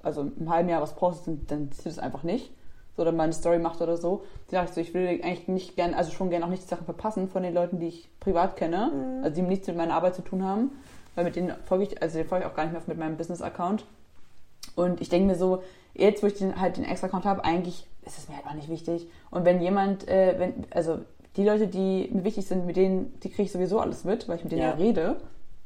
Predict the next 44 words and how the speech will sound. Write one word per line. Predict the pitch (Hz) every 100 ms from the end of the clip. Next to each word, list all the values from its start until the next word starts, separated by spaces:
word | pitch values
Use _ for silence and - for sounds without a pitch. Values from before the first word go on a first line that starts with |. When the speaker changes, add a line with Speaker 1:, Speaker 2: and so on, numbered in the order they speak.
| - - - - -
Speaker 1:
Und | 170 147
den | 151
anderen | - 190
Leuten, | 151 147 202 214 - - - - - - - - -
ob | -
ich |
jetzt | 143 -
das | -
Bild | 160
von | 151 156
deren | 147 147 147
Schokokuchen | - 156 156 165
gegessen | 151 160
habe | 160
oder | - 151
nicht, | 147
ist | -
mir | 156
eigentlich | - - -
total | - -
scheißegal. | - - - - - - -
So, | 554
weißt | - 571
du. | - -
Speaker 2:
<laughs> | - - - - -
Ja, | 311 330 - - - - -
safe. | - - 233 226 - - - - - -
Speaker 1:
Also, | 175 170 202 202 - - - - - - - - - - - - - - - -
okay. | 190 151 - -
Das | 196
ist | 196
noch | 196
nicht | 185
eine | 185 190
Frage, | 175 165
nicht | -
beantwortet. | 170 170
Was | 175 - - -
bereust | 175 170 -
du |
am | 165
meisten | 170 - 160
im |
Leben? | 156 160 165